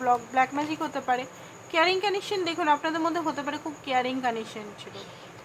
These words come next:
ঠিক আছে? একটা ভালো সাপোর্টিভ সম্পর্ক ছিল, but, আহ, হয়তো ছিল আগে, এখন কিন্তু যে সিচুয়েশনটা বললাম সেই সিচুয়েশনে আছেন। ব্যক্তির মনের ভিতর অনেক কিছু জিনিস ওনার চলছে, একসঙ্গেই।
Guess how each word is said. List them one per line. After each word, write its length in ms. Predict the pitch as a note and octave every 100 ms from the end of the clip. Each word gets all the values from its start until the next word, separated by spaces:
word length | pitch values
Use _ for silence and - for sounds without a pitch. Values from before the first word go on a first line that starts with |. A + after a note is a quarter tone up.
| - -
ঠিক 120 | D#4
আছে? 160 | D4 C4
একটা 160 | C4
ভালো 500 | B3 B3+ B3+ B3+ C4 C4
সাপোর্টিভ 380 | B3 B3 A#3+ A#3+
সম্পর্ক 440 | B3+ A#3 A#3 A3+ A3+
ছিল, 180 | - G#3+ G3+ - - - -
but, 120 | C4+ B3+
আহ, 440 | E3 G3 A#3 B3 B3
হয়তো 320 | C#4 C#4 E4
ছিল 400 | D#4+ - D#4+ C4+
আগে, 380 | G#3+ A3+ A3+ G#3 F#3+ - - -
এখন 280 | C4 F4 D#4+
কিন্তু 340 | D#4+ D4 F4
যে 140 | D4+ D#4+
সিচুয়েশনটা 540 | C#4+ C#4 C#4 D4 C#4+
বললাম 340 | C4 C4+ D4+ -
সেই 140 | D4 C4+
সিচুয়েশনে 440 | A#3 B3 - C#4
আছেন। 380 | - G3 F3 F#3 - - - - - - - - - - - - - - - - - - - -
ব্যক্তির 500 | E4 E4 F#4+ G4 G4
মনের 300 | D#4+ D#4 E4+
ভিতর 260 | E4+ E4 E4+
অনেক 240 | D4+ D#4+
কিছু 220 | D#4+ F4
জিনিস 280 | C#4+ D4 D#4
ওনার 200 | D4+ D4+ D4+
চলছে, 640 | C4+ C4+ - D4+ G4 - - - - - - - -
একসঙ্গেই। 560 | A#3+ B3 C#4+ B3+ C4